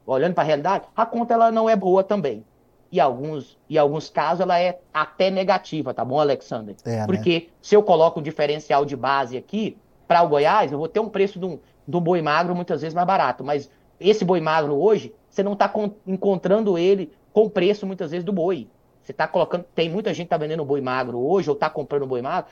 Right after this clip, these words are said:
Speaker 1: tá tendo um ágio de dez, de dez, doze reais na arroba do boi, do boi gordo. Então a conta fica,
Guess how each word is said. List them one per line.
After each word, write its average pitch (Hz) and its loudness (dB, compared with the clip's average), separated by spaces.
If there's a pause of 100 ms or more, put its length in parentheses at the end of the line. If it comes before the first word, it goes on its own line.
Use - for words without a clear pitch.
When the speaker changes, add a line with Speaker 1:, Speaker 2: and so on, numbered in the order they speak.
(140)
Speaker 1:
tá 180 2
tendo 190 0
um 214 -2
ágio 160 -4 (540)
de 127 -12
dez, 143 0 (680)
de 131 -12
dez, 143 -2
doze 160 -2
reais 151 -2
na 196 -2
arroba 190 0
do 190 -6
boi, 180 -6 (160)
do 175 -4
boi 185 4
gordo. 147 -4
Então 190 0
a 202 -2
conta 196 -8
fica, 208 -10